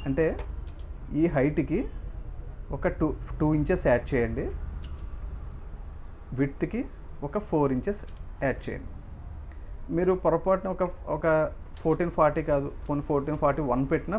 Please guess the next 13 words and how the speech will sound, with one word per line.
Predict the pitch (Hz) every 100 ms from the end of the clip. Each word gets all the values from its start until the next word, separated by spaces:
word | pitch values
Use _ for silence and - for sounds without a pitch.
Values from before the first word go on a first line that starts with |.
| -
ప్రాబ్లం | 127 139 160
ఏమి | 139
ఉండదు. | 123 107 113
ఎందుకంటే | 135 143 139 294 - - - - - -
అది | -
ప్రింటింగ్ | 143 156 208 180
వేసేటప్పుడు | 165 160 139 147
వాళ్ళు | 143 131
ఏం | 131
చేస్తారంటే | 131 131 120 175 262
దాన్ని | 143 165 - - - - - - - - -
తగ్గిస్తారు. | 180 156 - 110 - -
అదే | 151